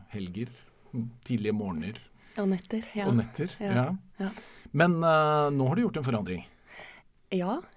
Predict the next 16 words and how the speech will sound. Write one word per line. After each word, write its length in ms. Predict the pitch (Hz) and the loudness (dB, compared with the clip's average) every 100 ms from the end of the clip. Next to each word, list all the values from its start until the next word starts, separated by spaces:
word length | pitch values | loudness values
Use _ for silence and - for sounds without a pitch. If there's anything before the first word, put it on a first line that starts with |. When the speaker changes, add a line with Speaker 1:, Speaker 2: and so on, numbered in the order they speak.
| - | -4
Speaker 2:
eh, 640 | 214 202 196 196 190 190 | -2 -2 -2 -2 -2 -4
det 40 | 185 | -4
er 80 | 165 | -6
ikke 100 | - | -4
så 80 | 233 | 0
veldig 100 | 196 | 0
lenge 220 | 190 175 160 | 0 0 -2
siden 280 | 180 160 175 | -4 -2 -2
jeg 520 | 170 175 175 175 170 165 | -4 -4 -4 -4 -6 -8
gikk, 220 | - - 196 | -12 -12 -8
eh, 240 | 170 170 180 | -6 -6 -6
på 180 | - | -2
litt 240 | 190 180 - | -2 -2 -4
sånn, 340 | - 180 170 165 | -4 -2 -2 -2
eh, 640 | 165 170 - _ - - | -4 -6 -8 _ -6 -6
<clears throat> 0 | - | -4